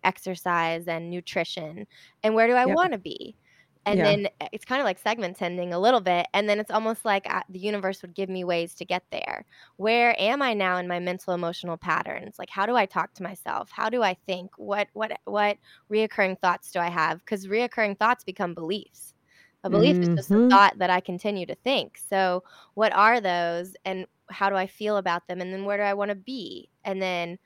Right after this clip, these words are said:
Speaker 1: moving to get there in each of those bodies. And then balance is really what I bring it back to. Feeling balance in each of those areas is
Speaker 2: Yeah.
Speaker 1: just what I found the crux of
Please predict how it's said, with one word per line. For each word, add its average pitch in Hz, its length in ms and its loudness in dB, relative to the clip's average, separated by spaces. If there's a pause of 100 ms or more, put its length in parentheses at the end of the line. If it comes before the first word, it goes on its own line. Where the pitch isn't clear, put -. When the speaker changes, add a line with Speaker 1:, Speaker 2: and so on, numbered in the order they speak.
(360)
Speaker 1:
moving 202 400 0
to 196 120 -8
get 180 300 0
there 170 220 2
in 180 80 -6
each 180 200 -6
of 190 60 -4
those 170 220 -2
bodies. 175 560 0
And 175 200 -4
then 170 360 -2 (100)
balance 180 720 0 (160)
is 185 240 -6
really 180 260 0
what 175 160 0
I 170 80 0
bring 165 240 -4
it 165 160 -12
back 170 240 -4 (120)
to. - 200 -12
Feeling 196 640 -2
balance 160 640 -4
in 165 140 -10
each - 260 -16
of 170 140 -12
those 165 280 -6
areas 165 760 -10 (560)
is 175 300 0
Speaker 2:
Yeah. 165 220 -2
Speaker 1:
just 180 220 -6
what 180 80 -2
I 170 100 0
found 165 320 -2
the 165 60 -8
crux - 500 -2
of 165 260 -6